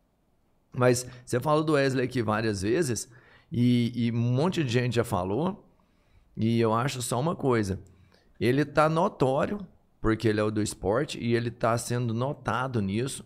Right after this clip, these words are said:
e, e do lado positivo. Não é que as pessoas tão falando dele, falando, ó, é, Araguari no esporte não tem vida mais, a gente não tem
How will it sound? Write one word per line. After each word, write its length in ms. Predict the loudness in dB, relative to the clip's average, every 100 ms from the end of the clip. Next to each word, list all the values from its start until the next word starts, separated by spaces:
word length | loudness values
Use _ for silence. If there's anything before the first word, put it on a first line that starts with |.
| _
e, 120 | -6 -6 -6 -4
e 120 | -4
do 280 | -4 -2 2
lado 220 | 2 2
positivo. 680 | 0 -2 -2 0 0 -2 -10 -14 _ _ _ _ -4
Não 140 | -2
é 60 | 0
que 60 |
as 100 | -2
pessoas 280 | -4 -4 -2
tão 160 | 0 0
falando 340 | 0 0 -2 -2
dele, 120 | -2
falando, 320 | -2 -2 -2
ó, 340 | 0 0 0 -4 -18 -20 -10
é, 460 | -6 -4 -2 -4 -8 -20 -6
Araguari 520 | -2 0 2 0 0
no 120 | 0
esporte 460 | -2 0 2 2 0
não 160 | -2 0
tem 200 | 0 0
vida 260 | 0 0 0
mais, 640 | 0 0 0 0 -2 -4 -12 -6
a 60 |
gente 280 | -2 -2 -2
não 120 | -4
tem 680 | -2 0 2 0 0 -2